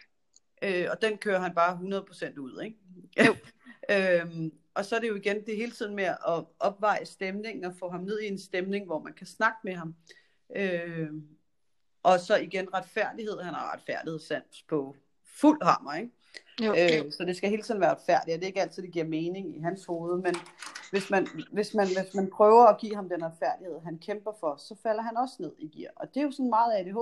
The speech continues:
Speaker 1: D-agtigt. Øh, hvor han samtidig har nogle meget, altså han har skemaer og sådan noget for alting,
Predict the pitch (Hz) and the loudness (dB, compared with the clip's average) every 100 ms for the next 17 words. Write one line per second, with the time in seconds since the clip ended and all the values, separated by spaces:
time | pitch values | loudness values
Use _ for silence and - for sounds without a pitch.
0 | 233 - - - _ - - _ _ _ | -4 -6 -10 -10 _ -20 -20 _ _ _
1 | _ - _ - - _ _ _ _ - | _ -20 _ -20 -20 _ _ _ _ -2
2 | 220 196 180 170 165 165 160 151 147 _ | -2 -2 -6 -8 -8 -6 -6 -8 -12 _
3 | _ _ _ _ _ _ 175 170 175 175 | _ _ _ _ _ _ 2 4 4 4
4 | 170 - 170 165 160 143 - _ _ _ | 4 2 -6 -4 -2 -4 -6 _ _ _
5 | _ _ _ 175 175 156 - - 170 165 | _ _ _ -8 0 2 2 -2 -6 -6
6 | 170 - 196 190 196 151 147 - 156 160 | -6 -8 -8 -4 -2 -2 -4 -4 -4 -2
7 | 147 156 170 151 - - - 156 - - | -4 -6 -6 -6 -6 -6 -4 -6 -8 -10